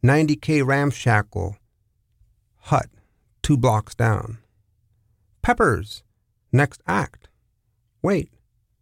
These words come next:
Dude just out of jail, across the street. Dude behind, back in. Tankards of tourists from all over, wowed.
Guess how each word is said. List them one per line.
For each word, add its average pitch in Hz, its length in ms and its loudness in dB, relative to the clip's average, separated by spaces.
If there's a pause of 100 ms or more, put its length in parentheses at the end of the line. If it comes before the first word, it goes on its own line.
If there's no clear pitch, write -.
(840)
Dude 151 280 2
just 139 300 -2
out 139 160 0
of 120 100 -2
jail, 135 560 -2 (380)
across 123 280 2
the - 140 -12
street. 147 500 -4 (520)
Dude 131 280 2
behind, 139 560 0 (520)
back 113 300 0
in. 127 300 -6 (1300)
Tankards 143 480 -2
of 104 140 -2
tourists - 720 -6 (240)
from 110 200 0
all 120 200 2
over, 123 440 -4 (340)
wowed. 117 520 0